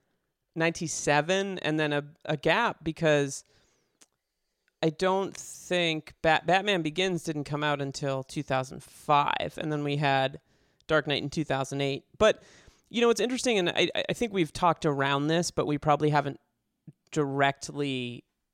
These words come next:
um, spoken about it. But, like, we also have, one of the things that might be exhausting about this experience is that we've definitely, like, covered the gamut of mainstream hel-, film history from nineteen eighty-nine until twenty nineteen,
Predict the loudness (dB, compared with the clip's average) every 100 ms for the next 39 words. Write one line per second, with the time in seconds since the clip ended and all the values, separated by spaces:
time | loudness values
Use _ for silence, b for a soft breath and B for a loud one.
0 | _ _ _ _ -6 -4 -4 -10 -14 -14
1 | 0 0 2 0 0 0 0 2 0 B
2 | B 2 4 4 4 0 0 -2 -12 -20
3 | _ -16 -6 2 4 2 0 -2 0 0
4 | 0 0 -4 2 0 2 -2 -2 -4 -4
5 | -10 -10 -8 -6 -4 -4 -6 0 0 0
6 | b b b -4 -2 2 2 2 0 -2
7 | 0 0 -2 -4 0 0 0 -2 -2 -2
8 | -2 -2 -2 -4 -6 -4 -2 -4 -6 -4
9 | -4 -4 -2 -4 -4 -2 0 0 -4 -4
10 | -4 -2 -2 0 0 0 0 -2 -2 -4
11 | -2 -4 -2 -2 -2 -2 -6 -8 -8 -10
12 | -10 -8 -8 -6 -6 -4 -6 -8 -8 -4
13 | -4 -4